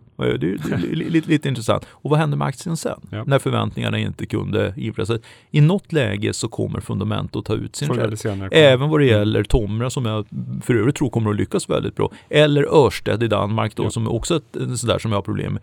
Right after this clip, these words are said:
Speaker 1: Ja, jag vill ju också gärna investera i vindkraftparker, men inte till vilket pris
Speaker 2: Nej.
Speaker 1: som helst. Så vårt sätt att hantera,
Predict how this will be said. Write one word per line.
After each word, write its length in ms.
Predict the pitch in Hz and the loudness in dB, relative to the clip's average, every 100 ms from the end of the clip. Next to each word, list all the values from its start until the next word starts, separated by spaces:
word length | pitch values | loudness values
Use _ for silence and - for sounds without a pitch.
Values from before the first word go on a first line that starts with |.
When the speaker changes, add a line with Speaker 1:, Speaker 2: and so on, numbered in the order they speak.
| - - - - | -10 -20 -16 -4
Speaker 1:
Ja, 220 | - 127 | 0 2
jag 60 | |
vill 120 | 143 214 | 2 -2
ju 80 | |
också 300 | - - - | -4 -6 -4
gärna 220 | 226 127 127 | -2 0 0
investera 440 | 117 117 113 98 | 0 -2 -2 0
i 40 | |
vindkraftparker, 960 | 107 110 95 - 98 - 143 165 - 101 | -2 -4 -6 -4 -6 -2 -2 -2 -2 -4
men 240 | 117 123 - | -2 -4 -2
inte 440 | 160 101 - 117 | -2 -2 -6 -10
till 140 | - | -6
vilket 480 | 98 98 95 - - | -4 -4 -6 -12 -12
pris 160 | - 104 | -10 -6
Speaker 2:
Nej. 80 | 98 | -6
Speaker 1:
som 200 | - 180 | -4 -4
helst. 260 | - - - - - | -6 -12 -20 -20 -6
Så 160 | - | -2
vårt 380 | 113 120 190 220 | 0 0 -2 -2
sätt 320 | - 113 - | -2 -2 0
att 80 | 107 | -2
hantera, 720 | 110 - 101 98 98 98 90 | -2 -2 -2 -2 -2 -2 -4